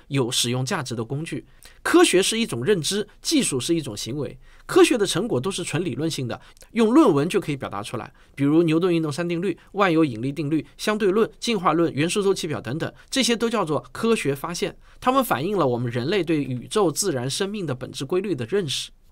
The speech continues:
而技术的成果则需要有实际的体现，它能改变人们的生活，创造出更好的工具。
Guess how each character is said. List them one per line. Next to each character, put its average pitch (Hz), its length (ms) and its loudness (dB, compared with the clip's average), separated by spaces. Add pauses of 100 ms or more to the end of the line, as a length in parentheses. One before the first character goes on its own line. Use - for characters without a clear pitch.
(120)
而 180 120 8
技 330 220 8
术 226 140 4
的 170 100 6
成 160 220 0
果 160 120 4
则 147 140 0
需 202 160 -2
要 196 140 2
有 127 120 -2
实 135 160 -4
际 196 140 -4
的 160 100 0
体 110 220 -8
现， 170 240 -2 (220)
它 208 100 0
能 208 140 2
改 131 120 -2
变 147 160 -2
人 143 80 -2
们 156 80 -4
的 156 80 -4
生 175 240 -4
活， 104 220 -6
创 170 180 -2
造 156 80 0
出 147 140 -6
更 170 160 -4
好 131 100 -4
的 117 80 -10
工 151 220 -6
具。 156 220 -6